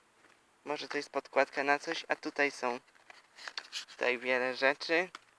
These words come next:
Tam są naklejki.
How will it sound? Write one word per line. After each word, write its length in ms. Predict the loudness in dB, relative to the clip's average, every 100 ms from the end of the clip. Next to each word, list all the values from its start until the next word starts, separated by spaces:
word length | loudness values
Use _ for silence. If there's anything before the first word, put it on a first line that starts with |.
| _ _ _ _ _ _ _ _ _ _ _ _ _ -20 _ -20 _ 2
Tam 200 | 2 2
są 200 | -4 0
naklejki. 1120 | 2 0 8 12 12 10 -2 2 6 8